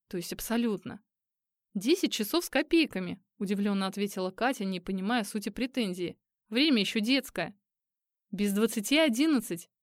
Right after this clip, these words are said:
уточнил Петр Петрович. "Что с твоим телефоном?" "Разрядился, зараза". "Что за выражение?"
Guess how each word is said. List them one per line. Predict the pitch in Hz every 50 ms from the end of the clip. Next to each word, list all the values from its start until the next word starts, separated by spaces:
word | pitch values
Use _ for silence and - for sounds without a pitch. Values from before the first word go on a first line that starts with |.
| _ - 214
уточнил | 202 - 190 - - 220 196 185
Петр | - - 202 190 185 175
Петрович. | - - 196 - 202 185 175 160 165 - - _ _ _ _ _ _
"Что | - - - - 359 370
с | 349
твоим | - - 240 233 208
телефоном?" | 196 - 220 240 262 - - 262 - 190 165 165 - _ _ _ _ _ _ _ _ _ _ -
"Разрядился, | - 285 277 - 269 262 277 214 214 226 254 269 247 - - 202
зараза". | 196 196 190 196 190 190 190 185 180 - 180 - _ _ _ _ _ _ _ _ _ _ _ _
"Что | - - - - - - - - 202 226
за | 208 240 226
выражение?" | 254 262 277 277 269 285 277 233 208 196 175 - -